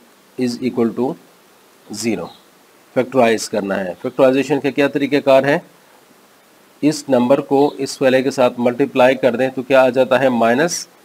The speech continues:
सेवेंटी फ़ाइव आ जाता है। अब हमने इस ट्वेंटी टू के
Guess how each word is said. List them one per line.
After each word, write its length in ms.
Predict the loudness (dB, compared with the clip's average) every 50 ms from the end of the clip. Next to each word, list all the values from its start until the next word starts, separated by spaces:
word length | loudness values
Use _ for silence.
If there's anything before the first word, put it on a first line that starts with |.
| _ _ _
सेवेंटी 600 | -10 -4 0 2 2 2 0 0 -2 -2 -2 -2 -4 -6 _ _ _ -14 -4 2
फ़ाइव 380 | 2 2 2 2 -2 -4 -2 -2
आ 80 | -2 -2
जाता 300 | -4 -8 -10 -10 -12 -14
है। 160 | -16 -16 -20 _ _ _ _ _ _ _ _ _ _ _ _ _ _ 0
अब 140 | 2 2 2 2
हमने 280 | 2 0 0 0 0 -2
इस 280 | -4 -6 -8 -8 -6 -4
ट्वेंटी 300 | -2 -2 -2 -2 -6 -8
टू 260 | -6 -2 -2 -2 -2 -2 -2
के 240 | 0 0 0 0